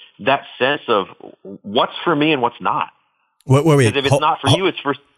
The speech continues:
Speaker 2: ho-, hold on. I don't mean to interrupt, but are you telling me
Speaker 1: Yeah.
Speaker 2: I'm never gonna get the Motley Crue gig? Is that what you're telling me here, Mark?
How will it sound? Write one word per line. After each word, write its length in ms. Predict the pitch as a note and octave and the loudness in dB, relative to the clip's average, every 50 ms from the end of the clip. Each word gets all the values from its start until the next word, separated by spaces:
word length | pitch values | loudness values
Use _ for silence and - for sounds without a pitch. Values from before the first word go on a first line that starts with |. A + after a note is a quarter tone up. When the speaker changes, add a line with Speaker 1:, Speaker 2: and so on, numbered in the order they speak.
| _ _ _ - | _ _ _ -2
Speaker 2:
ho-, 120 | - C#3+ - | -2 -2 2
hold 220 | A#2 C#3+ D#3 C#3+ | 2 2 4 4
on. 200 | C3+ A2+ F#2 E2+ - _ _ _ - | 2 2 0 -2 -6 _ _ _ 0
I 100 | A#2 A#2 | 2 4
don't 180 | A#2 C3 C#3+ | 4 4 4
mean 160 | D#3+ D3 D3+ D3 | 4 4 4 4
to 80 | D3 | 4
interrupt, 560 | C#3 C#3 C3+ B2+ C3 C3+ A#2 G2 F2 - _ | 4 4 4 4 4 4 4 2 0 -2 _
but 100 | - A2+ | 0 2
are 80 | A2 A2 | 2 2
you 200 | A#2 B2+ E3 G3 | 4 4 2 2
telling 340 | - - E3+ E3 D#3+ D3+ C#3 | 2 2 2 2 4 4 4
me 140 | C3+ B2+ B2+ | 4 4 4
Speaker 1:
Yeah. 120 | A#2 A2+ | 4 4
Speaker 2:
I'm 200 | A2+ A2+ A2+ A2+ | 4 4 6 6
never 320 | A2+ A#2 A#2 A#2+ B2 B2+ A#2 | 6 6 6 4 4 2 4
gonna 180 | A#2+ A#2+ A#2 | 4 4 4
get 220 | A2 A2+ A#2 - - | 4 2 2 2 2
the 80 | A2 | 2
Motley 320 | G#2 G#2+ G#2+ G#2+ - A2 G#2 | 4 4 2 2 2 0 -2
Crue 320 | F#2+ - A#2 A2 G#2+ G#2 G2 | -2 0 2 2 2 2 2
gig? 320 | G#2 G2+ G2+ G2 F#2+ F#2 | 2 4 4 4 2 0
Is 120 | F#2+ F2+ F#2+ | 0 -2 0
that 180 | A2 A#2 - - | 0 0 2 2
what 180 | B2 B2+ - | 2 2 2
you're 100 | A#2+ A2+ G2+ | 0 -2 0
telling 360 | - - A2 G2+ G2+ G#2 G2+ | 0 0 0 2 2 2 2
me 120 | G2 G2+ | 2 2
here, 160 | G2 G2+ G2+ G2 | 2 2 2 2
Mark? 380 | G2 G2 G2 F2+ F2+ - _ | 2 2 2 2 0 -2 _